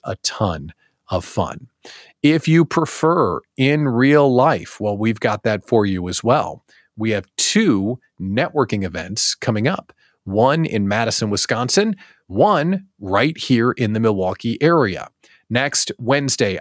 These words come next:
October fourth, we are coming back to Madison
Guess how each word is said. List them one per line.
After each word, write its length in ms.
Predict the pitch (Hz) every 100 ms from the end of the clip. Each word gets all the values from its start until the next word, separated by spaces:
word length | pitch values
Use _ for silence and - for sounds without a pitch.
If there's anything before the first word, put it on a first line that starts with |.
| -
October 720 | 107 - - 135 131 135 135
fourth, 880 | - - - - 160 135 - - - _ - _
we 180 | 104 127
are 100 | 123
coming 360 | 113 139 123 104
back 420 | 90 120 175 -
to 100 | 185
Madison 680 | 165 143 135 127 143 139